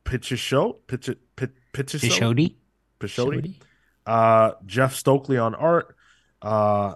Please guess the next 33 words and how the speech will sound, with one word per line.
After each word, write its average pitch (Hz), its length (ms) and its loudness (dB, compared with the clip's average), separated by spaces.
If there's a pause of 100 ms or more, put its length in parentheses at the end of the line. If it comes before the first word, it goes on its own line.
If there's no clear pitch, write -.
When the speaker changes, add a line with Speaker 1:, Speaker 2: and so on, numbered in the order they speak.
Speaker 1:
Mikel 127 720 2
Muerto 135 400 -2
on 104 160 -2
colors, 131 460 -2
and 95 120 -10
Hassan 113 560 -4 (220)
Atsman 107 400 -8
El 92 140 -8
Hau 98 440 -8
on 92 200 -14
letters. 90 340 -12
I 131 120 -2
don't 143 200 0
understand 104 680 -8
how 98 500 -6 (560)
El 98 160 -10
Hau 98 320 -4
is 87 100 -12
on 90 240 -10
so - 160 -12
many 85 220 -14
books. - 500 -14
Speaker 3:
Yo, 131 340 2
Speaker 1:
Like, 120 140 -4
Speaker 3:
right? 156 460 -2
Speaker 1:
like 98 220 -12
him, 120 600 -6
Clayton 104 340 -16
Cowles, 104 680 -6
like, 95 160 -18
you 98 60 -14
got, 101 260 -12
I 101 120 -12